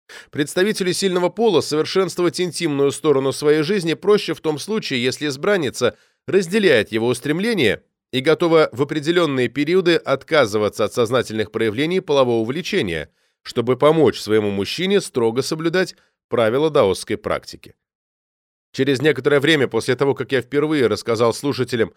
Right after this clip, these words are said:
Bulletproof Radio о результатах, которые получил в ходе соблюдения даосских принципов,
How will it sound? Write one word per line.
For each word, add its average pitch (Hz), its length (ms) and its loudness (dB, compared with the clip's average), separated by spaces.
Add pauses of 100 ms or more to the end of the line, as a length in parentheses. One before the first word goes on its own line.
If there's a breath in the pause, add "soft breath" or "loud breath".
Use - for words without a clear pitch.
(280)
Bulletproof 123 460 0
Radio 104 500 2
о 117 100 2
результатах, 123 640 2
которые 113 320 0
получил 131 400 -4
в - 40 -20
ходе 110 280 -2
соблюдения 120 720 -2 (280)
даосских 113 560 2
принципов, 156 580 -4